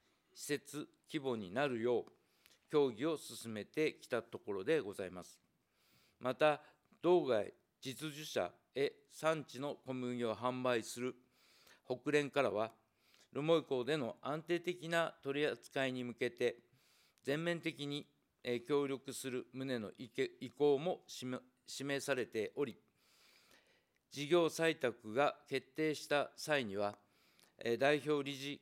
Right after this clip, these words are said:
会長が来庁され、私との間でしっかりと連携していくことを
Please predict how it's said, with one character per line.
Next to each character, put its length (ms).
会 240
長 220
が 280
来 220
庁 180
さ 140
れ、 200
私 380
と 120
の 120
間 260
で 240
し 120
っ 20
か 160
り 100
と 240
連 200
携 240
し 120
て 160
い 60
く 100
こ 120
と 160
を 200